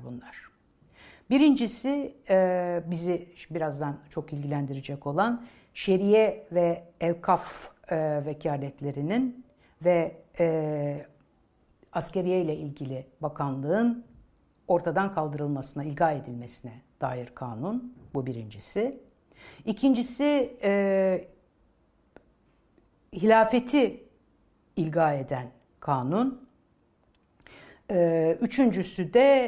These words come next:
e, tevhidi tedrisat kanunu, yani eğitimde birlik kanunu, teklik kanunu. E, bunlar bence Cumhuriyet'in hukuksal ve siyasal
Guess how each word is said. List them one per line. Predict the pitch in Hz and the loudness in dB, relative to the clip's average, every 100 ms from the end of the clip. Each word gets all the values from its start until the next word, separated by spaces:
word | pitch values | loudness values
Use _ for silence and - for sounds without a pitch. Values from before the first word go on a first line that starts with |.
| - - | -2 -4
e, | 190 185 | -2 0
tevhidi | 208 190 190 190 | 0 0 0 -2
tedrisat | 185 151 147 - 143 - | -2 -2 -4 -6 -8 -8
kanunu, | 143 127 131 165 233 - - | -8 -6 -6 -2 -2 -2 -2
yani | 175 147 185 | 0 0 0
eğitimde | 208 165 147 127 135 202 214 - - _ - | -2 -4 -4 -8 -2 0 -2 -6 -20 _ -4
birlik | 165 139 - | -2 -2 -8
kanunu, | - 120 110 - - - | -14 -16 -16 -20 -12 -6
teklik | 147 147 - | -6 -6 -14
kanunu. | - 117 143 - _ _ _ _ _ _ - - - - - - _ _ - | -12 -14 -14 -20 _ _ _ _ _ _ -20 -20 -20 -20 -20 -20 _ _ 2
E, | 226 233 233 226 226 220 185 - - - - - - _ _ _ - | 6 8 6 4 2 0 -4 -10 -14 -16 -18 -20 -20 _ _ _ 0
bunlar | 254 262 294 311 - 196 185 _ _ _ _ _ _ _ | 6 8 8 4 -2 -14 -14 _ _ _ _ _ _ _
bence | 208 196 175 240 | 2 2 0 -2
Cumhuriyet'in | 208 190 180 175 170 170 233 240 | -2 -2 0 2 0 0 2 2
hukuksal | 208 185 - 190 180 | 2 -2 -4 0 0
ve | 165 | -2
siyasal | - 170 165 185 165 | -2 -2 0 0 -2